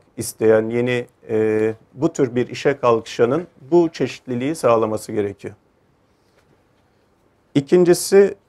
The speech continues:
e, grup çalışmaları gördüğünüz gibi çok şey,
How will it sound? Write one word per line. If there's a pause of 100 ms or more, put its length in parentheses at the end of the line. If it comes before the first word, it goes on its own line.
(420)
e, (220)
grup
çalışmaları (300)
gördüğünüz
gibi
çok (240)
şey,